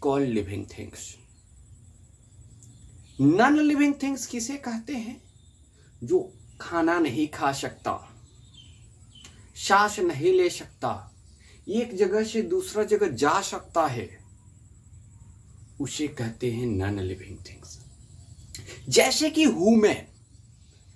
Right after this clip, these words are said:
living things है, खाना खाता है, सांस लेता है, एक जगह से दूसरी जगह जाता है।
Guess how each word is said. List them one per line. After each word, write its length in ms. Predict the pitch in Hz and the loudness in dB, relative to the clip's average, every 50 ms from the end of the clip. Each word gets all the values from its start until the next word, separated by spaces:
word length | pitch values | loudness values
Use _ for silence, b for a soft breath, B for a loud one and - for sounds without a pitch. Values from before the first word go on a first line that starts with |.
| - - | -14 -4
living 480 | 107 110 127 139 156 156 170 202 208 214 - - | -2 2 2 4 4 2 2 0 -2 -4 -4 -4
things 320 | 208 202 202 - - - | -4 -4 -4 -6 -10 -12
है, 160 | 202 - - _ | -12 -16 -16 _
खाना 300 | - 143 139 135 147 180 | -6 -4 -2 0 0 0
खाता 400 | - - - 175 170 - - 196 | -2 -4 -8 -10 -10 -6 -4 -6
है, 260 | 190 - 160 135 - - - - - - b b b b b b | -6 -6 -10 -16 -18 -18 -20 -20 -20 -20 b b b b b b
सांस 440 | - - - 147 151 175 165 - | -8 2 4 4 4 4 2 -2
लेता 360 | 175 175 175 170 165 - 196 196 | 0 0 0 0 0 -2 -2 -2
है, 360 | 180 131 101 87 - - - b b b b b - | -2 -4 -8 -10 -10 -12 -18 b b b b b -6
एक 200 | 156 170 165 156 | -6 -6 -4 0
जगह 240 | 156 185 - 185 185 | 2 2 2 2 -2
से 160 | 185 - 160 | -4 -8 -10
दूसरी 380 | 147 160 147 - - 190 180 | -12 -12 -12 -8 -4 -2 -2
जगह 100 | 175 180 | 0 -2
जाता 380 | 175 156 160 151 151 - - 190 | -2 0 0 0 0 -2 -4 -4
है। 320 | 185 139 110 101 90 - | -4 -4 -4 -8 -10 -12